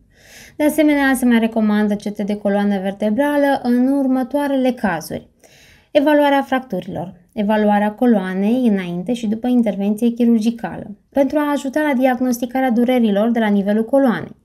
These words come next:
pentru a măsura cu precizie densitatea osoasă la nivelul coloanei vertebrale, pentru a observa dacă există risc de fractură vertebrală în cazul pacientelor cu osteoporoză, pentru a evalua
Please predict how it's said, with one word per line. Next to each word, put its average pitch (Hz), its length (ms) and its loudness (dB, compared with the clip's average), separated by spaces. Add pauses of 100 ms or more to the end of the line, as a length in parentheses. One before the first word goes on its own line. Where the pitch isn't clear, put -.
(140)
pentru 190 380 -4
a 202 260 0
măsura 208 480 2
cu 202 100 -6
precizie 226 580 -2
densitatea 196 640 -2
osoasă 226 480 0
la 196 60 0
nivelul 190 380 -2
coloanei 190 440 -4
vertebrale, 180 600 -6
pentru 190 320 -4
a 185 100 0
observa 185 400 -2
dacă 190 240 -2
există 196 580 -2 (280)
risc 233 260 4
de 202 80 -2
fractură 196 540 -4
vertebrală 202 580 0
în 196 120 0
cazul 196 280 -4
pacientelor 196 640 -6
cu 196 100 -6
osteoporoză, 202 840 -4 (340)
pentru 277 540 2
a 254 420 -2
evalua 247 1000 0